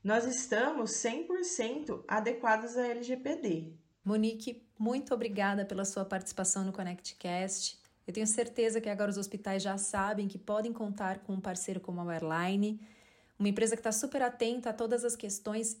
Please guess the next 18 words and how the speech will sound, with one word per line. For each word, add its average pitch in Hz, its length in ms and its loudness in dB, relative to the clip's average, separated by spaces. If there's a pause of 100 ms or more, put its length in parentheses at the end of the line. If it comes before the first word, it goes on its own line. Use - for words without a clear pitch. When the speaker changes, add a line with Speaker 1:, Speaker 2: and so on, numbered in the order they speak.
Speaker 2:
e 277 160 0
normas 220 680 2
que - 140 -8
regem 214 540 0
a 208 40 -2
legislação 208 600 -2
em 214 80 -2
saúde. 180 680 -4 (460)
Fica 302 240 0
também 262 340 4
nosso 247 240 0
agradecimento 220 680 -2
especial 214 580 0
a 214 60 -2
todos 247 540 4
os 247 140 -2
nossos 220 380 -2
ouvintes. 185 800 -2